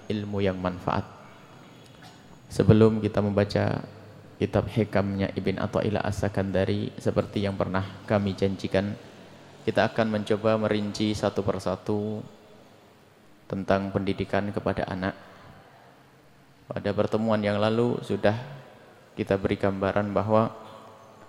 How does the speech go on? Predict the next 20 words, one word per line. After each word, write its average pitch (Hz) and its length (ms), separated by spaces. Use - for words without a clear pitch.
mendidik 98 400
anak 104 260
itu 113 240
bukan 101 380
di 101 80
saat - 320
anak 101 400
gede 110 480
lalu 101 260
kita - 240
sekolahkan, 101 920
itu 104 340
saja, 101 560
bukan. - 240
Tetapi 104 320
ternyata 107 400
itu 117 240
hanya 110 400
sebagian 117 720
kecil 117 560